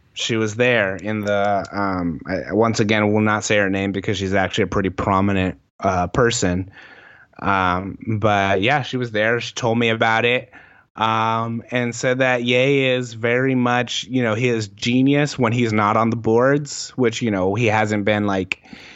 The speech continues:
then now they're saying he is. Now they're saying he's, like, he's out there, like, chopping samples and stuff. Um,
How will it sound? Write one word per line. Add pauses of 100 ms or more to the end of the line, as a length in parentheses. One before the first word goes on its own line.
(260)
then
now
they're
saying
he
is.
Now
they're
saying
he's,
like,
he's
out
there,
like,
chopping
samples
and
stuff. (380)
Um,